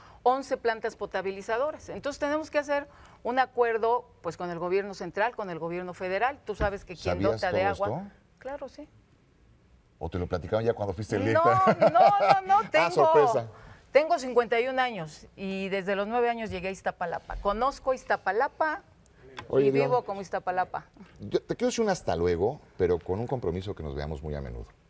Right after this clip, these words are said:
Speaker 1: Órale,
Speaker 2: ¿Te
Speaker 1: no,
Speaker 2: parece
Speaker 1: pues,
Speaker 2: bien?
Speaker 1: te tomo la palabra. <laughs> Es lo
Speaker 2: Pero
Speaker 1: que nos gusta, pa-, pues, para que vayamos informando qué estamos haciendo y además a través de,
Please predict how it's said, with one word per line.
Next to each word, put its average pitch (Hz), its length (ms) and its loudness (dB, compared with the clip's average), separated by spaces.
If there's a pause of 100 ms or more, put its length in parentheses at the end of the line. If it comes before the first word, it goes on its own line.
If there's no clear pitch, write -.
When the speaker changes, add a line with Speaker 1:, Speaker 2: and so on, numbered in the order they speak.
(340)
Speaker 1:
Órale, 160 280 -6
Speaker 2:
¿Te 180 80 -6
Speaker 1:
no, 196 80 2
Speaker 2:
parece - 240 2
Speaker 1:
pues, 92 100 0
Speaker 2:
bien? 170 160 -4
Speaker 1:
te 175 100 -6
tomo 196 260 -6
la 180 120 -4
palabra. 180 480 -2 (220)
<laughs> - 580 -14
Es 233 120 6
lo 226 100 6
Speaker 2:
Pero - 20 4
Speaker 1:
que 220 80 6
nos 214 200 2
gusta, 262 340 0
pa-, 185 180 0 (220)
pues, 175 140 -4
para 180 200 -2
que 170 120 -8 (120)
vayamos 196 460 -2
informando 190 680 -2 (500)
qué 220 100 4
estamos 220 360 -4
haciendo 233 380 -2
y 220 60 4
además 196 440 -2
a 240 60 -6
través 202 380 -2
de, 220 240 0